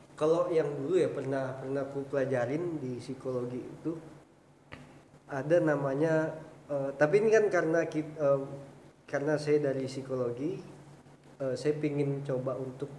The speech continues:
me-recall memori-memori terkait, eh, pembelajaran di kelas. Ada namanya modeling, eh, teori modeling, bahwa orang-orang itu akan belajar dengan cara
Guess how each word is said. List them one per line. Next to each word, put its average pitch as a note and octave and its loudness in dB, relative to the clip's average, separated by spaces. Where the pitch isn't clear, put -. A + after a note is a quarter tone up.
me-recall C#3+ 2
memori-memori C#3+ 0
terkait, C3 -4
eh, B2 -8
pembelajaran B2+ 0
di B2+ -4
kelas. C3 -6
Ada D3 2
namanya F3+ 2
modeling, D3 4
eh, B2+ 0
teori C#3 2
modeling, C3+ 0
bahwa C#3 0
orang-orang D3 2
itu F#3+ -2
akan D#3 -4
belajar B2 -4
dengan C3+ -2
cara C3 -2